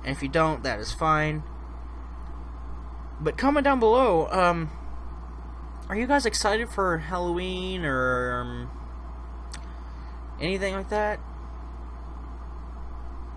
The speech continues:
'Cause if you are, then great. That gives you another reason to be really excited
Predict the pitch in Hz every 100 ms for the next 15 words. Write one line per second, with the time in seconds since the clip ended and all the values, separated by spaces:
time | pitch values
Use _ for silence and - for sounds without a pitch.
0 | - - 139 147 175 190 208 156 151 165
1 | 151 151 143 151 - - - - - -
2 | - - - - - - 160 269 226 -
3 | - - - - - 127 160 - - -
4 | - - - - - 151 156 160 170 175
5 | 180 175 190 180 185 127 151 185 185 196
6 | 214 170